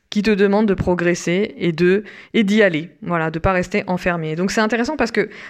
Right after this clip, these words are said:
à la fois le huit, hein, ça parle aussi de libération, et le quatre, ça parle de base et de fondation. Donc qu'est-ce qu'on vient ce mois-ci libérer aussi dans nos lignées familiales, dans notre histoire,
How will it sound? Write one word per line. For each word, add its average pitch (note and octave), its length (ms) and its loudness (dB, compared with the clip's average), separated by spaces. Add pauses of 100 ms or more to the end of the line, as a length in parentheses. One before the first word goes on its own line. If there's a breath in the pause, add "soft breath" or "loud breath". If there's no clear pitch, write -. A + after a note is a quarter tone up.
à G#3+ 80 0
la B3+ 80 4
fois C#4+ 160 2
le A#3+ 60 4
huit, A3 260 0
hein, G3+ 80 2
ça G#3+ 160 0
parle A3+ 220 0
aussi G3 200 -2
de F#3+ 100 0
libération, F#3+ 720 0 (440 loud breath)
et F3 300 0
le F#3 140 2
quatre, C4 420 -2 (100)
ça F3 200 -4
parle G#3+ 280 0
de E3+ 120 -2
base F#3+ 500 0
et F#3 120 0
de F#3 80 -12
fondation. F#3 580 -2 (360 loud breath)
Donc F3 140 -4
qu'est-ce C4 240 0
qu'on A3+ 220 2
vient G#3+ 560 0
ce - 160 -6
mois-ci F3 560 -4 (340 soft breath)
libérer G#3 840 4
aussi G#3+ 460 -2
dans F3+ 180 2
nos F#3 140 2
lignées F#3 320 2
familiales, F#3+ 640 0
dans F3 120 -2
notre F3 200 -4
histoire, F#3+ 500 -2